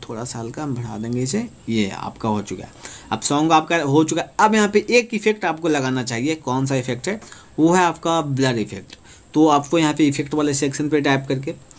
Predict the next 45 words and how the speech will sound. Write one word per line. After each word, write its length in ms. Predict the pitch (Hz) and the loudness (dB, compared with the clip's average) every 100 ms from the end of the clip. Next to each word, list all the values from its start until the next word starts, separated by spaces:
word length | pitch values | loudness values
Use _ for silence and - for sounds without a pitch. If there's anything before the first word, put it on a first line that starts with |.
| - - 156 | -16 -6 2
यहाँ 140 | 160 | 4
पे 120 | 170 | 4
video 280 | 156 143 151 | 6 8 8
effect 280 | 165 139 - | 6 2 -2
पे 120 | 160 | 0
type 260 | 156 147 147 | 2 0 0
करना 220 | 147 151 | -2 0
है 220 | 160 151 | 0 2
and 120 | 143 160 | 2 2
then 240 | 175 - | 0 0
थोड़ा 140 | 156 | 0
सा 120 | 151 147 | 2 4
wait 260 | 139 143 | 4 4
होने 340 | 139 143 143 139 | 0 0 2 2
लगेगा, 340 | 131 139 160 175 - - 139 | 4 2 0 -4 -14 -6 0
लेकिन 200 | 147 139 | 2 4
trending 360 | 151 160 180 | 2 4 4
वाले 200 | 175 175 | 6 4
section 320 | 165 143 139 | 2 0 0
में 140 | 160 156 | 2 4
ही 80 | 156 | 4
आपको 260 | 131 143 | 2 4
एक 120 | 151 | 2
मिल 240 | 143 143 139 | 4 2 4
जाएगा 220 | 143 143 | 2 4
यहाँ 240 | 139 127 123 | 4 2 2
पे 220 | 175 123 | 0 0
hello 340 | 127 117 127 120 | 0 0 0 -2
blur, 320 | 101 95 127 - - - - | -4 -8 -14 -20 -20 -8 -6
आपको 200 | 123 151 | -2 4
मिल 140 | 139 | 4
जाएगा 240 | 143 143 135 | 4 2 2
hello 340 | 120 120 117 | 2 2 0
blur। 180 | 104 98 110 | -2 -4 -4
hello 320 | 123 147 156 | 0 2 4
blur 200 | 156 151 | 4 2
को 120 | 151 | 0
बस 560 | 151 139 - - - - - | 0 0 0 -2 -4 -6 -10
ओ-, 40 | |
ओके 440 | 127 139 139 135 151 | -4 2 2 2 0
पे 140 | 165 | 0
click 300 | 151 120 110 | 2 0 0
कर 100 | 104 | -4
दो 120 | 98 | -4
आप। 160 | 92 | -6